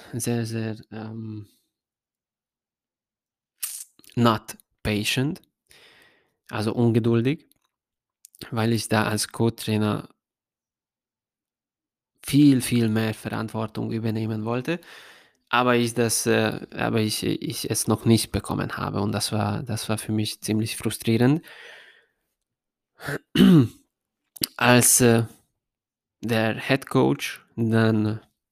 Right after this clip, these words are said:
gekündigt hat, habe ich dann die Mannschaft übernommen und da habe ich auch sehr, sehr gute Mentoren, äh, gehabt. Coaches von, Coaches von, äh, von, ähm,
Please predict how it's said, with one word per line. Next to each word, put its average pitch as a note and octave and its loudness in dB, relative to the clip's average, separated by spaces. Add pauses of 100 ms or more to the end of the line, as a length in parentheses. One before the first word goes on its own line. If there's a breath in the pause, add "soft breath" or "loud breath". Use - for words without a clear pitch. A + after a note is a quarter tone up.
gekündigt C3+ 2
hat, C3+ -8 (1120 soft breath)
habe A2 0
ich A2 -2
dann G#2+ -2 (360 loud breath)
die A#2+ -6
Mannschaft G#2 -4
übernommen A2+ 0 (800 soft breath)
und A2 -2
da A2+ 2
habe A2+ 0 (120)
ich A2+ -4
auch A2+ 2
sehr, A2+ 2
sehr A2+ 2
gute A#2+ 0
Mentoren, A#2 2 (320)
äh, A2+ -2
gehabt. G#2+ -4 (1120 soft breath)
Coaches A2+ 2
von, A2 0 (140)
Coaches A#2 2 (320 soft breath)
von, A2 0
äh, G#2+ 0
von, G#2 -2
ähm, G#2 -6